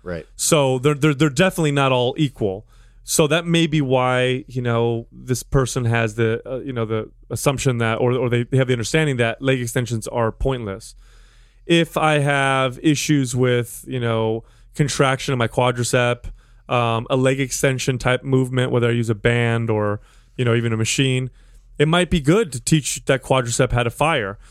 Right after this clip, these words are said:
Speaker 2: It's an isolation movement. Isolation movements are usually pretty good at that, you know, getting that one muscle to fire so that you can incorporate it in more of a compound type movement. Do I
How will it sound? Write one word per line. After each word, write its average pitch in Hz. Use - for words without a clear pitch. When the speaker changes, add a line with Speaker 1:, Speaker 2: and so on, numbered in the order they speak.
Speaker 2:
It's 147
an 165
isolation 156
movement. 131
Isolation 131
movements 123
are 123
usually 120
pretty 123
good 123
at 113
that, 104
you 127
know, 113
getting 123
that 120
one 123
muscle 120
to 110
fire 123
so -
that 120
you 123
can 117
incorporate 117
it 117
in 110
more 120
of 110
a 113
compound 120
type 110
movement. 104
Do 143
I 139